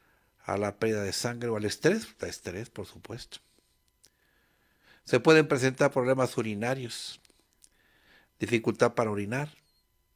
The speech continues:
presencia de sangre en la orina, o también hay cambios en la frecuencia urinaria. Hay ruidos abdominales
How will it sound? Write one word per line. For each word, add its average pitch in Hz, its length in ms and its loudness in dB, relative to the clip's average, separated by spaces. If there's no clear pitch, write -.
presencia 110 500 -2
de 101 80 -4
sangre 107 240 -6
en 101 100 -8
la 98 60 -6
orina, 156 400 -8
o 127 140 -4
también 185 260 -2
hay 180 120 -2
cambios 165 320 -6
en 104 80 -6
la 104 40 -8
frecuencia 98 640 -6
urinaria. 104 720 -6
Hay 117 180 2
ruidos 127 440 0
abdominales 113 760 -2